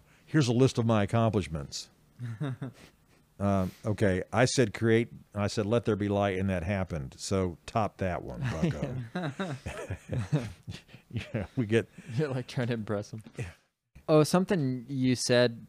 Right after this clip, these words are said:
Speaker 3: too, uh, was, like, what, you know, if you brought somebody to said basketball game, like, what would they think? And I, I noticed in John seventeen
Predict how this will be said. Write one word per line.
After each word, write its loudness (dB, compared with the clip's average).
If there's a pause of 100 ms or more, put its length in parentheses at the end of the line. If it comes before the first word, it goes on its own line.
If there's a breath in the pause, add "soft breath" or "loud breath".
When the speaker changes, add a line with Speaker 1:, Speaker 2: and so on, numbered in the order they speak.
(120)
Speaker 3:
too, 2
uh, 0 (920)
was, 0
like, 2
what, 4 (440)
you 0
know, 4
if -2
you 2
brought 4
somebody 0
to 2
said -2
basketball -2
game, -2
like, -4
what 0 (600 soft breath)
would 0
they 2
think? -2 (140)
And 2
I, 2
I -4
noticed 4
in 4
John 6
seventeen 0